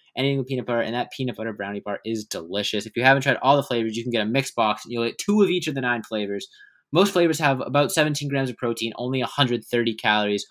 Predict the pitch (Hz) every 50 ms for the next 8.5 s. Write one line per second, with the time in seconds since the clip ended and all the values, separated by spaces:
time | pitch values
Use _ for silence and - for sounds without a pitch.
0 | - - - - 135 151 165 175 175 170 - - 156 156 156 156 156 156 151 147
1 | 143 139 - - 135 127 127 - - - - - 123 120 113 107 - - 120 120
2 | 120 120 120 - 113 117 117 113 107 - - 120 143 143 143 139 131 117 - -
3 | 113 113 113 110 110 - _ _ _ _ - - 170 214 220 214 185 170 165 160
4 | 156 151 - - - - _ _ - 135 131 123 127 123 - - _ _ - 127
5 | 120 104 - 110 135 143 147 151 143 139 143 143 135 - 107 123 123 120 117 107
6 | - 120 120 131 135 131 131 - - 120 117 104 107 - _ - 143 170 160 160
7 | 156 147 143 143 139 - - - 117 127 127 127 127 - - - 127 127 120 120
8 | 113 - - - 123 127 120 113 -